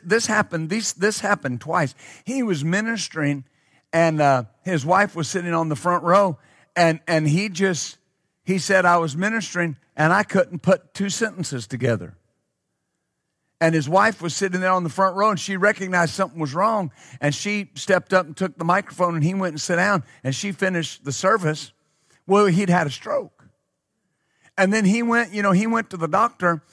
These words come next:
and found, they found one of his arteries was blocked,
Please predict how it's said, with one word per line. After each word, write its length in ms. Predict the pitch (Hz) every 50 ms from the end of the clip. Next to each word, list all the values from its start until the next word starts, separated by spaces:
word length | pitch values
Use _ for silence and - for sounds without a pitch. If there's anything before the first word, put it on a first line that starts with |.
| - - _ _
and 300 | - 160 170 170 175 - - _ _ -
found, 340 | 196 196 190 185 185 175 147
they 140 | 156 170 165
found 300 | - 202 196 190 185 190
one 120 | 190 185
of 60 | 175 160
his 160 | 156 147 160
arteries 440 | 185 202 214 196 185 175 151 131 135
was 140 | 147 139 113
blocked, 420 | 127 151 156 156 160 170 - _